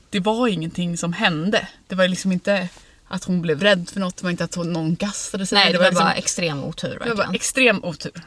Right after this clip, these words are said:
Speaker 1: Alltså hon hamnade ur balans för att sväng, alltså s-, det blev en lite för snäv sväng. Och hon, eh, i kombination med att det antagligen var halt.
Speaker 2: Mm.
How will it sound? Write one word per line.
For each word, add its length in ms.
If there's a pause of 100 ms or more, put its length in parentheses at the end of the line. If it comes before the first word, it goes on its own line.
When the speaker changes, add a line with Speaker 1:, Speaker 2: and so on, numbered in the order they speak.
(120)
Speaker 1:
Alltså 240
hon 560
hamnade 340
ur 200
balans 720
för 80
att 160
sväng, 480
alltså 160
s-, 320
det 120
blev 200
en 160
lite 320
för 80
snäv 420
sväng. 540 (380)
Och 260
hon, 480
eh, 400
i 40
kombination 320
med 60
att 60
det 80
antagligen 480
var 160
halt. 360
Speaker 2:
Mm. 160